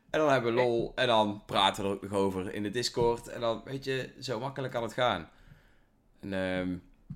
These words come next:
Speaker 3: ga erover
Speaker 1: ja, ik
Speaker 3: nadenken.
Speaker 1: kijk het alleen maar toe, joh. Het is echt, eh, ik vind het zelf, vind ik een hele toffe game. Ehm,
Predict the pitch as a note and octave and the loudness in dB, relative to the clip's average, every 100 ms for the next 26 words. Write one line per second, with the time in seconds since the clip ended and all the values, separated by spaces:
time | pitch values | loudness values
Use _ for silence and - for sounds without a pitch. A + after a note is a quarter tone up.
0 | - - D3 C#3 B2 A2 G#2 G#2 D#2+ E2 | -6 -2 0 0 0 -2 -4 -4 -4 -4
1 | D#2+ D#2+ D#2+ E2 F#2+ F#2 D#2+ C#2+ - - | -6 -6 -6 -6 -4 -4 -6 -10 -14 -14
2 | - D#2+ D2+ D2 C2 _ _ _ - - | -12 -8 -8 -10 -14 _ _ _ -20 -20
3 | - - C#3 D3 D#3 C3+ E3 D#3+ D#3+ D3 | -20 -8 -6 -2 -2 0 0 0 -4 -2
4 | C3+ C#3+ D#3 E3+ D#3 B2 B2+ F#3 A3 - | 2 2 2 -2 -2 2 2 2 -2 -10
5 | - - - - - B2 A#2+ A#2+ A#2+ | -20 -20 -18 -10 -2 0 0 0 -4